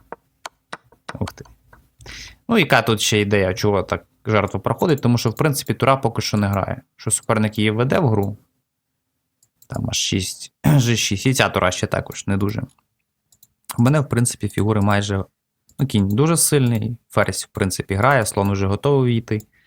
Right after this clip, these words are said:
Тура працює. Всі фігури грають, у нього ні. Ферзь на одному кінці дошки,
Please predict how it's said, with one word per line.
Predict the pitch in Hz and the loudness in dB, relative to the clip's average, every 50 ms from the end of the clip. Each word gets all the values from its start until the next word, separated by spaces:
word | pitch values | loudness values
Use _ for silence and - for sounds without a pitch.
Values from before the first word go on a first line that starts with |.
| - _ _ _ _ _ _ | -20 _ _ _ _ _ _
Тура | - 104 110 - | 0 2 2 2
працює. | - - - 101 - - - - - - - - _ - - _ | 2 0 -4 -4 -4 -8 -10 -10 -10 -10 -12 -14 _ -20 -18 _
Всі | - - 107 104 | -10 -8 -8 -2
фігури | - 113 107 113 110 | 0 0 0 0 0
грають, | 107 120 156 170 151 139 - - | 2 2 2 2 2 0 -2 -4
у | 123 | -2
нього | 123 117 113 | 0 0 0
ні. | 110 101 95 98 - _ _ _ _ _ _ _ _ _ _ _ _ _ _ _ _ | 0 0 -2 -4 -10 _ _ _ _ _ _ _ _ _ _ _ _ _ _ _ _
Ферзь | - - - 107 98 - - - - _ _ _ _ _ - - - _ _ _ _ _ _ _ _ _ _ _ _ _ _ _ | 0 2 2 2 0 -4 -8 -10 -14 _ _ _ _ _ -20 -20 -20 _ _ _ _ _ _ _ _ _ _ _ _ _ _ _
на | - 98 | 0 0
одному | 101 107 131 180 202 208 202 196 190 185 185 185 175 - _ _ _ _ | 2 4 4 4 4 4 4 4 2 2 0 -2 -4 -10 _ _ _ _
кінці | - 156 156 147 139 - 147 143 | -2 0 0 0 0 0 0 2
дошки, | 143 143 135 139 - - 135 131 135 | 2 2 0 0 -2 -2 -2 -2 -2